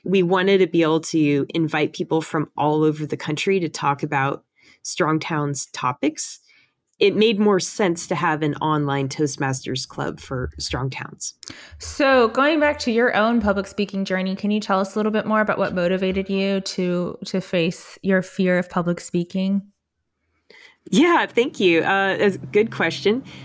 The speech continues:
Speaker 1: Um, when I graduated from college, I got, I got a job where I was an independent contributor. And a lot of people have jobs like that where they don't necessarily need to interact with a lot of people or give presentations.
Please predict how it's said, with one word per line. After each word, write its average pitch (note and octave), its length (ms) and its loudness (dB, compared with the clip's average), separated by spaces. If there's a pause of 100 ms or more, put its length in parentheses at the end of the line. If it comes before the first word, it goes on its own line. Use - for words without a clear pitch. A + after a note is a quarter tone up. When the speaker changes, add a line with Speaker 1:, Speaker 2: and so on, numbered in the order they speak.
(240)
Speaker 1:
Um, G3+ 300 2 (680)
when C4+ 220 6
I F4 120 4
graduated B3+ 600 4
from F#3+ 200 0
college, E3+ 480 2
I F3 100 4
got, G#3+ 240 0
I F#3 100 2
got G#3+ 240 2
a D#4 40 6
job F3 380 2
where F3 160 4
I E3+ 80 4
was E3+ 160 2
an E3 120 2
independent F3 600 2
contributor. C#3+ 800 0 (400)
And F#3 220 2
a F#3 100 2
lot F#3+ 380 4
of G#3 80 2
people G#3+ 300 2
have G#3+ 180 4
jobs D#3+ 340 0
like D#3+ 220 0
that C#3 340 0
where F3+ 200 4
they F3 140 2
don't G#3 420 0
necessarily F#3+ 800 2
need F#3 180 2
to E3+ 120 2
interact D3 560 0
with C#3 120 -4
a C3 60 -2
lot G#3+ 320 2
of B3 100 0
people A#3 640 2
or D#3+ 100 4
give D#3 240 0
presentations. G3+ 920 -2